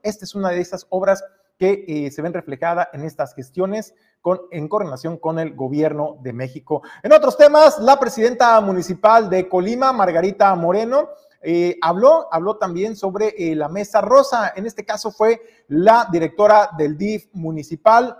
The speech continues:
Dulce Campos, quien informó que en este año se arranca esta Mesa Rosa, que en el dos mil veintidós fue un éxito rotundo. Más de doscientas personas se vieron apoyadas de manera directa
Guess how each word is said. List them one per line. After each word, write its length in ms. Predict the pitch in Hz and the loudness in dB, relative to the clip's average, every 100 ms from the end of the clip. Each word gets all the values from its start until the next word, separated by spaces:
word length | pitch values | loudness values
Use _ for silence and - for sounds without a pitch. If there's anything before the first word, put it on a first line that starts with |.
| 151 | -10
Dulce 1200 | 185 208 202 196 185 175 165 151 143 139 135 - | -6 -6 -6 -2 0 2 0 -2 -4 -4 -8 -6
Campos, 540 | - 233 247 320 330 - _ _ _ _ | 0 0 0 -6 -6 -10 _ _ _ _
quien 240 | 196 196 | 0 0
informó 600 | 202 196 202 208 285 339 | -2 0 0 2 2 2
que 200 | 226 202 | 0 0
en 140 | 190 226 | 0 -4
este 260 | 247 220 | -6 -2
año 340 | 220 196 202 - _ _ | 0 0 -6 -10 _ _
se 140 | - | 0
arranca 600 | 175 175 226 226 233 - - | 2 4 0 0 0 -2 -2
esta 240 | 196 202 | -4 -2
Mesa 260 | 180 185 185 | -4 -4 -4
Rosa, 280 | 185 190 | -4 -6
que 100 | 196 | -6
en 80 | 165 | -8
el 80 | 156 | -6
dos 120 | 160 | -6
mil 120 | 180 | -6
veintidós 420 | 214 196 185 196 202 | -6 -4 -4 -6 -6
fue 120 | 240 | -10
un 80 | 233 | -10
éxito 340 | 226 196 170 | -12 -10 -8
rotundo. 520 | 196 190 208 220 240 | -8 -10 -10 -6 -4
Más 200 | 196 202 | -4 -6
de 80 | 202 | -4
doscientas 420 | 175 165 196 190 | -6 -8 -12 -14
personas 380 | - 139 180 185 | -18 -18 -14 -12
se 80 | 156 | -8
vieron 200 | 175 180 | -8 -6
apoyadas 520 | 165 143 165 185 147 | -8 -8 -2 -2 -2
de 160 | 143 147 | -6 -6
manera 320 | 143 165 185 | -8 -6 -6
directa 520 | 143 180 208 - - | -6 -6 -6 -8 -12